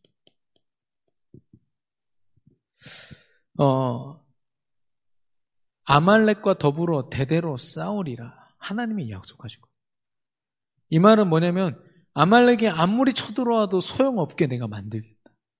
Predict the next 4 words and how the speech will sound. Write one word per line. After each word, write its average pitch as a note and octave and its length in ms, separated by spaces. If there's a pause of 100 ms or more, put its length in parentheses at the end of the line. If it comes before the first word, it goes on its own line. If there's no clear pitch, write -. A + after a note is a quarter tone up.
(1040)
앞-, E3 480
이 F#3 480 (440)
모세가요, E3+ 680
제대로 F3+ 840